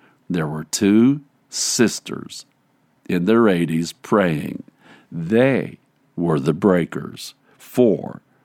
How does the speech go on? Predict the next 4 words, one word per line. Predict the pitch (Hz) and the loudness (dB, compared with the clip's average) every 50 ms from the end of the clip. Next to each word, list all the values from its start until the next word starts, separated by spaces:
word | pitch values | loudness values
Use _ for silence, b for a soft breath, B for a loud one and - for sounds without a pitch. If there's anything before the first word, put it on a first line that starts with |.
| _ _ _ _ _ _ | _ _ _ _ _ _
the | - 85 95 87 | -4 0 2 4
revivalist, | 87 98 95 73 90 82 76 76 71 - 73 - 65 71 - - - - - b b b b b b b b | 4 4 4 4 2 0 0 0 -2 -4 -8 -12 -12 -12 -14 -14 -18 -20 -20 b b b b b b b b
for | _ _ - 117 110 104 104 107 110 107 | _ _ 0 2 4 4 4 4 2 0
the | 87 95 113 113 113 113 110 | 2 2 4 4 4 4 2